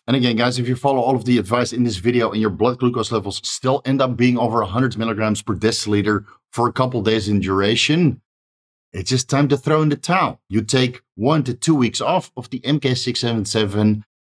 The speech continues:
and you, uh, walk away with a good experience so you don't have these elevated glucose levels chronically, uh, basically making yourself a type two diabetic. Don't be silly. It's not worth it. Okay, I'll leave it here.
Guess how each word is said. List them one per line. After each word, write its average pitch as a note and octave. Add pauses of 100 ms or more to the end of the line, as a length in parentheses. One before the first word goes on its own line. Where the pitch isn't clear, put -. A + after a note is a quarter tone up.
(160)
and B2
you, A2+
uh, G2+
walk B2+
away A#2+
with A2
a G2
good G2+
experience G#2+
so G#2
you G2+
don't G#2
have G2+
these G2
elevated G2+
glucose G2+
levels G2+ (100)
chronically, C3+ (300)
uh, - (380)
basically B2
making A2
yourself G#2+
a G2
type G#2+
two F#2+ (320)
diabetic. G#2 (160)
Don't C#3+
be C3
silly. C3 (200)
It's B2+
not A2
worth G2+
it. - (240)
Okay, D3 (140)
I'll A#2+
leave E3
it C#3
here. E3+